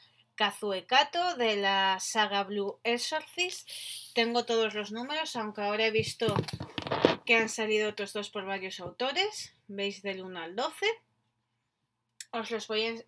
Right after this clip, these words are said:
enseñando las portadas. Bueno, el primero de todos es este, que ahí aparece Rino Kumura.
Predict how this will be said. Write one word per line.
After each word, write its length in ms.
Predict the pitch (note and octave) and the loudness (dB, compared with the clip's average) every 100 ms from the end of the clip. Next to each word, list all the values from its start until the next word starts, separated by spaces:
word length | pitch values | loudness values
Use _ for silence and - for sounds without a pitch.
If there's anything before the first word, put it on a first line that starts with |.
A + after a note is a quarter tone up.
| _ | _
enseñando 560 | G#3 - G#3+ G3+ G3 F#3+ | -16 -12 -8 -6 -6 -6
las 200 | F#3+ - | -6 -8
portadas. 760 | E3 - B3+ D4 G4 A4 - - - - _ - _ _ _ - _ _ _ _ _ _ _ _ _ - | -12 0 2 6 4 2 -8 -8 -10 -10 _ -20 _ _ _ -20 _ _ _ _ _ _ _ _ _ -6
Bueno, 280 | A3+ G#3+ G3 | -4 -2 -6
el 80 | |
primero 420 | - G3+ G#3 G#3+ G#3+ | -6 -6 -2 -2 0
de 120 | G#3+ | 0
todos 540 | A3+ A3 G#3+ - - - | 0 0 0 -4 -10 -6
es 240 | G3 - | -6 -2
este, 400 | C4 - - G4 A#4+ _ _ _ _ _ _ _ _ _ _ _ _ _ _ _ _ _ _ _ _ _ _ _ - | -2 -2 0 0 0 _ _ _ _ _ _ _ _ _ _ _ _ _ _ _ _ _ _ _ _ _ _ _ -4
que 80 | |
ahí 140 | F#3+ F#3 | -2 -2
aparece 460 | F#3 F#3+ G3 G3+ | -2 -2 -4 -6
Rino 360 | F#3 F#3+ F#3 F#3 | -6 -6 -6 -8
Kumura. 420 | F#3 G3+ C4 F4+ | -8 -4 4 6